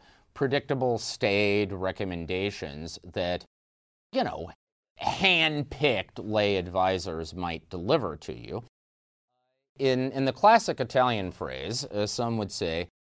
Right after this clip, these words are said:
this is a Gattopardesca reform. Gattopardesco is the title of a famous Italian novel, and the best-known line from that novel is that everything must change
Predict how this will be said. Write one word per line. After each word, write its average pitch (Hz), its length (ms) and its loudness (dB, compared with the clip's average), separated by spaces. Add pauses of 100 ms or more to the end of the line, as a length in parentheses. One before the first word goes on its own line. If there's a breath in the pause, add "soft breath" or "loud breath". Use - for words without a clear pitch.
(300)
this 131 260 2
is 120 380 2
a 107 280 0 (140)
Gattopardesca 131 1400 2
reform. 78 720 -8
Gattopardesco 92 880 -2
is 82 160 -8
the 82 200 -6
title 90 680 0
of 85 260 -4
a 90 60 -10
famous 98 440 -6
Italian 95 480 -4
novel, 107 400 2 (840)
and 131 200 0
the 127 60 0
best-known 127 600 2
line 110 440 2
from 107 200 -6
that 92 180 -2
novel 95 480 2
is 95 140 -4
that 101 160 -4
everything 117 640 -2
must - 280 -6
change 175 540 0